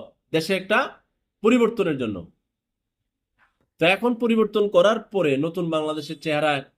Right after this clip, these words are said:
যদি এরকম হয়, তাহলে মানুষ কি ঘৃণা, ঘৃণা ছুড়বে না? মানুষ বলবে না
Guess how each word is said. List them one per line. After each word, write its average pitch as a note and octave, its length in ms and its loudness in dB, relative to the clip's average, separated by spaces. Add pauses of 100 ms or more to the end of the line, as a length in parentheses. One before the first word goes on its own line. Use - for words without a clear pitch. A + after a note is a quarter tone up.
যদি C#3 180 0
এরকম E3+ 360 2
হয়, A#2+ 240 -2 (260)
তাহলে F#3 140 4
মানুষ G3 280 0
কি G#3 120 -8
ঘৃণা, G3 380 2
ঘৃণা E3+ 280 -2
ছুড়বে A#3+ 280 0
না? B2+ 180 -6 (220)
মানুষ G3 200 2
বলবে G#3+ 280 4
না - 280 -8